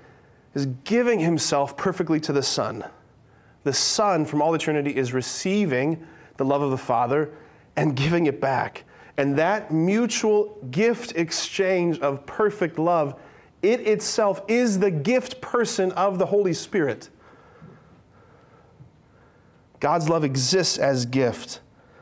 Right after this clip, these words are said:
So this means, if, like, if this is what we are created to instantiate, to make concrete,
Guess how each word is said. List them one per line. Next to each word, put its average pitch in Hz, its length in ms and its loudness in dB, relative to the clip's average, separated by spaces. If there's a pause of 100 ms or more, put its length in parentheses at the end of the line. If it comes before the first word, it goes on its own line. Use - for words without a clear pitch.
(280)
So - 180 2
this 175 240 2
means, 214 420 4
if, 151 120 -2
like, 160 180 0
if 143 200 0
this 233 200 2
is 254 120 2
what 214 200 2
we 220 180 2
are 175 240 2
created 185 500 2
to 180 140 0
instantiate, 147 880 0
to 143 100 -2
make 147 340 0
concrete, 156 720 -2